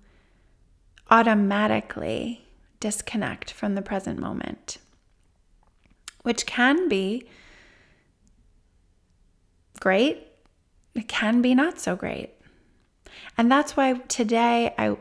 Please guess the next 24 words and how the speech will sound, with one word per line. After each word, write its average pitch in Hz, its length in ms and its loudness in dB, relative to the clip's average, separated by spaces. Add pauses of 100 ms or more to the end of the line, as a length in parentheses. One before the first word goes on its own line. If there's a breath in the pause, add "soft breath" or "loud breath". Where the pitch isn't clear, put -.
I'm 214 140 2
sharing 269 560 4
all 214 200 4
of 208 120 0
these 208 260 -4
aspects 202 600 -6
with 214 320 -4
you 202 360 -2
in 214 160 2
a 202 80 2
way 202 540 0
to 202 560 -4 (720 soft breath)
help 294 340 2
you 208 460 0 (1300)
balance - 920 -4 (260)
and 208 400 0 (100)
nurture 214 920 -2 (760)
the 226 160 0
aspects - 920 -2
of 196 220 -4
your 202 120 -2
mind. 196 600 -6 (1600 loud breath)
So 202 800 4
we 208 720 4